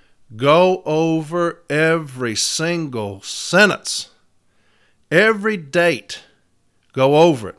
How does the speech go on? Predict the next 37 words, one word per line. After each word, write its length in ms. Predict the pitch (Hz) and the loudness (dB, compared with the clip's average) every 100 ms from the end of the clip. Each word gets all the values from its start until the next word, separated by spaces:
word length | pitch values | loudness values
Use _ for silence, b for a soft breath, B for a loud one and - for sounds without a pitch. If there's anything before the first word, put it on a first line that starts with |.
| _ | _
Another 440 | 101 107 139 226 208 | -12 0 2 4 2
thing 260 | 156 143 | -2 -4
that 120 | 117 | -4
happened 380 | 104 123 - 113 | -2 -2 -2 -8
in 60 | 110 | -8
this 160 | 107 | -8
place 340 | - 120 110 - | -8 -6 -6 -6
that 100 | 110 | -6
I 120 | 104 | -6
was 180 | 98 92 | -6 -8
at, 240 | 95 85 - _ b b b b b b b b b | -10 -12 -18 _ b b b b b b b b b
there's 240 | - 120 117 | -4 -4 -2
a 60 | |
statement 580 | 110 - 156 220 160 - | -6 0 4 4 2 -8
from 220 | - 127 | -8 -6
the, 240 | 123 117 - | -4 -6 -6
the 400 | 127 117 113 110 - | -8 -6 -4 -6 -6
O 200 | 131 143 | -2 0
I 120 | 151 | 0
C. 520 | 127 - 156 139 78 - | -2 -4 -2 -4 -6 -14
He 180 | 127 135 | -6 -4
was 200 | 143 131 | -2 -4
the 80 | 139 | -2
one 260 | 143 139 | -2 -2
who 200 | 139 143 | -2 -2
issued 420 | 139 143 156 143 | -2 -2 -6 -8
and 160 | 135 127 | -8 -10
initiated 680 | - 120 131 131 139 127 123 | -12 -8 -6 -6 -6 -6 -8
and 100 | 120 | -8
issued 280 | 120 - 110 | -8 -8 -12
the 60 | |
discipline, 400 | 110 131 120 92 | -6 -6 -6 -10
and 120 | 87 98 | -14 -12
I 60 | |
raised 340 | 110 123 123 143 | -8 -6 -6 -6
that 180 | 160 | -8
contention. 520 | - 101 104 90 - | -10 -14 -14 -14 -16